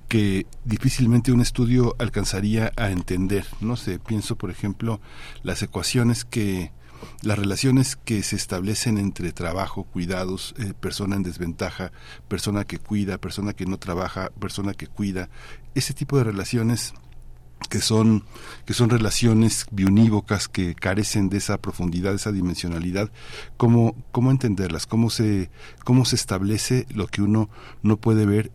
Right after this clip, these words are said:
en un estudio como este, ¿no? Pienso, por ejemplo, en esta, en esta, eh, en esta libertad que tienen las personas, por ejemplo, de tomar su pensión y,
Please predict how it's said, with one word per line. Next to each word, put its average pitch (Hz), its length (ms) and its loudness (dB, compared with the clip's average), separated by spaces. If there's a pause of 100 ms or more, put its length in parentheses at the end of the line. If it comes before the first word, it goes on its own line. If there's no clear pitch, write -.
(120)
en 95 220 2
un 101 120 6
estudio 101 380 2
como 92 240 -2
este, - 280 -6
¿no? 90 140 -4
Pienso, 110 380 0
por 90 180 -4
ejemplo, 107 560 0 (500)
en 95 240 4
esta, 101 720 0
en 98 240 -2
esta, 101 360 0 (260)
eh, 92 300 -2 (680)
en 117 80 6
esta 123 200 4
libertad 104 520 4
que - 160 -8
tienen 104 280 4
las 95 180 -2
personas, 101 600 0 (300)
por 95 140 2
ejemplo, 104 400 0
de 107 100 2
tomar 101 340 2
su - 140 -4
pensión 131 400 4
y, 113 60 6